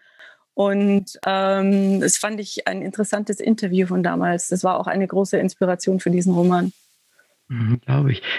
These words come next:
Speaker 2: Das war praktisch wie Theater, ne? Also Theater, da unten sitzt das Publikum. In, in dem Fall sieht man's nur nicht, aber ich muss das durch. Ich muss da jetzt irgendwie durch.
Speaker 1: Ja.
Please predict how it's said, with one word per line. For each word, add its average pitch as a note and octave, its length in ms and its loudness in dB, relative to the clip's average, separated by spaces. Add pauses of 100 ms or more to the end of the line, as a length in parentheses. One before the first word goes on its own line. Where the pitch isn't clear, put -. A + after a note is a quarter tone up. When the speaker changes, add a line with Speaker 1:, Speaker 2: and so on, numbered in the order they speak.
Speaker 2:
Das - 160 -4
war C3 160 -2
praktisch - 360 -8
wie D#3+ 140 -2
Theater, F#3+ 480 -4
ne? G#3 240 -2
Also E3+ 220 -2
Theater, D#3+ 400 -2
da C#3+ 80 -2
unten E3+ 200 -4
sitzt D3+ 200 -2
das D3 100 -4
Publikum. G#3+ 560 -4 (420)
In, D#3+ 80 2
in E3 240 4
dem D#3+ 160 2
Fall C3+ 160 0
sieht F3 160 -2
man's G3 220 -4
nur G3 140 -2
nicht, A3+ 300 -6
aber D3+ 400 -2
ich C#3+ 180 -8
muss D3 180 -8
das C#3 180 -6
durch. F#3+ 260 0
Ich - 100 -8
muss D#3 160 -2
da E3+ 80 -2
jetzt D3 160 -4
irgendwie D3+ 340 0
durch. - 460 -4
Speaker 1:
Ja. G#3 240 2